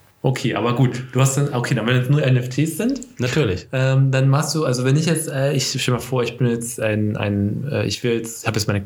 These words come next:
Speaker 1: mein N F T erstellt
Speaker 2: Mhm.
Speaker 1: oder ich hab einfach eine Menge von Scam-N F Ts und
Speaker 2: Ja.
Speaker 1: die würde ich gerne alle ausstellen.
Speaker 2: Ja, kannst du machen.
Speaker 1: Dann gehe ich da rein, melde mich dann an und kann dann so eine Ausstellung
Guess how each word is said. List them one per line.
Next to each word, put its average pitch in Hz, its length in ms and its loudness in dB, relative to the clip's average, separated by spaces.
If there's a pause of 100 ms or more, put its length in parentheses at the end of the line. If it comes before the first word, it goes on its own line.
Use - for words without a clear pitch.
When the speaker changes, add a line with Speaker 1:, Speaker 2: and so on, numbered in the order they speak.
Speaker 1:
mein 107 180 2
N 107 120 0
F 98 140 -2
T - 180 0
erstellt 165 680 0 (160)
Speaker 2:
Mhm. 135 440 0
Speaker 1:
oder 120 180 2
ich - 120 -2
hab 131 160 0
einfach 110 300 -2
eine 120 120 0
Menge 120 280 0
von 120 380 -2
Scam-N 131 520 0
F 135 160 0
Ts 190 380 -2
und 123 200 0
Speaker 2:
Ja. 131 200 2 (180)
Speaker 1:
die 120 60 2
würde 131 120 4
ich 135 60 2
gerne 127 160 2
alle 120 180 0
ausstellen. 95 680 -2
Speaker 2:
Ja, 165 340 2
kannst 95 200 -2
du 107 40 -2
machen. 143 220 2 (100)
Speaker 1:
Dann 117 180 0
gehe 127 80 2
ich 135 80 4
da 131 80 2
rein, 160 500 0
melde 135 280 2
mich 127 80 -2
dann 131 160 0
an 180 360 2
und 139 300 2
kann 139 160 2
dann 139 140 4
so 127 40 2
eine 131 140 2
Ausstellung 113 680 -2